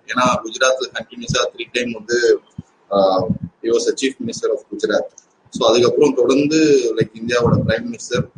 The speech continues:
ரெண்டாவது டைமுமே பிரைம் மினிஸ்டரா இருக்காரு. So நைன்டீன் இயர்ஸ் ஒரு, ஒரு பலமான ஒரு பொசிஷன்ல இருந்து மூணு வாட்டி சீஃப் மினிஸ்டர், இப்ப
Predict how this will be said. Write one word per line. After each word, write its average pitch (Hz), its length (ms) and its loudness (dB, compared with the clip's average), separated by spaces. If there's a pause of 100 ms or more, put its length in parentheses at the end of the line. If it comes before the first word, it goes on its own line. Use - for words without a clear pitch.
ரெண்டாவது 120 380 2
டைமுமே 113 400 -2
பிரைம் 107 220 -8
மினிஸ்டரா - 340 -8
இருக்காரு. - 400 0
So - 200 -6
நைன்டீன் 139 460 0 (100)
இயர்ஸ் - 320 -4
ஒரு, 101 320 -8 (520)
ஒரு - 120 2 (200)
பலமான 135 440 4
ஒரு 113 500 2 (200)
பொசிஷன்ல 107 480 -4
இருந்து 113 320 -6 (120)
மூணு 110 180 -8
வாட்டி 113 320 -2
சீஃப் 113 280 -12
மினிஸ்டர், 135 240 -4
இப்ப 98 460 -4